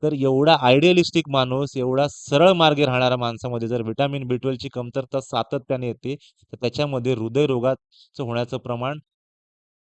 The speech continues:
तुम्ही बघितलंय आता या उदाहरणावरनं. ओके. प्रत्येकाला होईल असं नाहीये, पण ते कधी होईल, काय होईल याची कोणी सांगू शकत नाही. So prevention is always better than cure हे आपण शाळेत शिकलोय. तर व्हिटॅमिन बी ट्वेल्व तुम्ही वेळोवेळी चेक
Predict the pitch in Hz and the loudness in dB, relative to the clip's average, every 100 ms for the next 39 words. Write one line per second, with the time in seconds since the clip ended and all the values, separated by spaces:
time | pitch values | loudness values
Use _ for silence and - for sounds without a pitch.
0 | - 123 110 110 110 110 95 95 92 92 | -10 -6 -2 -2 -2 -2 -4 -4 -6 -6
1 | 92 90 85 82 80 78 _ _ _ _ | -6 -6 -8 -10 -14 -20 _ _ _ _
2 | _ 117 - 151 - _ _ _ _ 147 | _ -12 -6 -6 -6 _ _ _ _ -6
3 | 151 - 180 185 165 151 165 147 165 151 | -2 2 6 6 6 6 6 4 2 -2
4 | 147 151 151 156 151 156 147 147 170 147 | 0 0 -2 -4 -4 -4 -2 0 0 0
5 | 156 147 143 151 143 143 135 151 - 135 | -2 0 2 2 0 -2 -4 -6 -6 -6
6 | 151 131 127 131 127 120 127 131 131 113 | -4 -2 -2 -2 -2 0 -2 -2 -2 -2
7 | 92 - - _ - 143 - 127 131 160 | -8 -16 -20 _ -6 -6 -2 0 2 0
8 | 143 156 147 143 135 139 117 123 139 135 | -2 -2 2 2 4 2 2 0 2 0
9 | 135 135 127 127 127 117 131 - 127 120 | 0 -2 -2 0 0 -4 -6 -2 2 2
10 | 131 - - - 139 127 85 - _ _ | 2 -4 -8 -2 2 2 2 -6 _ _
11 | _ - 117 120 135 135 143 127 120 127 | _ -6 -4 -2 -2 -2 -4 -6 -4 -4
12 | 147 156 151 151 _ _ _ 131 123 131 | 0 0 0 -6 _ _ _ -6 -4 -2
13 | 117 127 131 135 123 - 151 | 0 2 2 0 0 -2 0